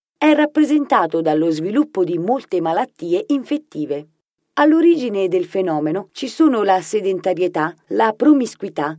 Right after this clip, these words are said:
con gli animali e il notevole aumento demografico. In relazione a quest'ultimo, si pensi che prima della rivoluzione agricola la popolazione globale raddoppiava in media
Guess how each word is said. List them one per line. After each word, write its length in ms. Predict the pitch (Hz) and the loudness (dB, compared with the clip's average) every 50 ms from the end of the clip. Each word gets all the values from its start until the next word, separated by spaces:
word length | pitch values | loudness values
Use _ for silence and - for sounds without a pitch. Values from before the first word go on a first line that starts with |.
| _ _ | _ _
con 140 | - 208 208 | 0 0 0
gli 120 | 202 190 | 2 0
animali 560 | 190 185 185 185 180 190 214 226 220 208 190 - _ _ _ | 0 0 0 -2 -2 -2 -2 -2 -4 -6 -8 -10 _ _ _
e 160 | 190 196 190 | 0 0 0
il 140 | 190 185 190 | 0 0 -2
notevole 560 | 190 220 226 - 349 330 262 214 190 180 175 | -4 -4 2 4 4 4 6 4 4 4 2
aumento 640 | 175 196 247 269 233 190 165 165 170 - 262 285 | 2 0 0 -2 -2 -2 -4 -4 -4 -4 -6 0
demografico. 800 | 233 311 294 294 320 311 - 208 143 139 139 - _ - 147 147 _ _ _ _ _ _ _ _ _ _ _ _ _ _ - | 2 2 4 4 2 2 0 -4 -4 -4 -8 -14 _ -10 -10 -10 _ _ _ _ _ _ _ _ _ _ _ _ _ _ 0
In 160 | 277 294 294 | 2 2 4
relazione 640 | 262 302 302 285 302 294 302 - 320 330 294 226 185 | 4 2 2 2 2 0 0 2 2 2 4 2 2
a 160 | 165 180 165 | -2 -4 -6
quest'ultimo, 760 | 160 - 180 175 - - - 156 143 - _ - 180 208 202 _ | -2 -2 -2 -2 -2 -2 -2 -2 -2 -2 _ -10 -10 -10 -10 _
si 240 | _ - - 320 311 | _ -6 -6 -4 0
pensi 400 | - 349 330 254 - - 190 180 | 2 2 0 0 -2 -10 -12 -6
che 240 | - 185 180 175 165 | -2 0 0 0 -2
prima 360 | - - 247 302 302 240 196 | -4 0 2 4 4 4 2
della 320 | 165 170 160 160 156 151 156 | 0 0 0 2 0 0 -2
rivoluzione 720 | 156 214 247 214 233 220 233 226 - - 320 320 311 233 | -2 -2 0 0 0 0 0 -4 -2 0 2 2 4 2
agricola 680 | 190 175 165 156 180 170 160 156 - 156 151 165 185 - _ - | 2 0 0 0 -2 -2 -2 -2 -2 -2 -2 -2 -2 -6 _ -2
la 220 | 190 226 233 226 | 0 2 2 2
popolazione 840 | 226 - 339 349 320 - 240 214 214 208 - - 320 339 320 294 220 | 2 2 0 2 4 4 4 4 4 0 0 0 2 4 4 2 2
globale 600 | 170 185 190 180 190 240 254 240 208 185 - 196 | 0 -2 0 0 2 2 2 0 0 0 0 0
raddoppiava 760 | 190 233 247 226 220 302 302 _ 262 240 202 165 151 147 147 | 0 0 0 0 0 -2 -2 _ 0 0 2 2 0 -2 -4
in 180 | 147 147 160 | -4 -4 -4
media 420 | 170 165 151 147 147 147 175 190 | -4 -4 -2 -4 -2 -2 -2 -4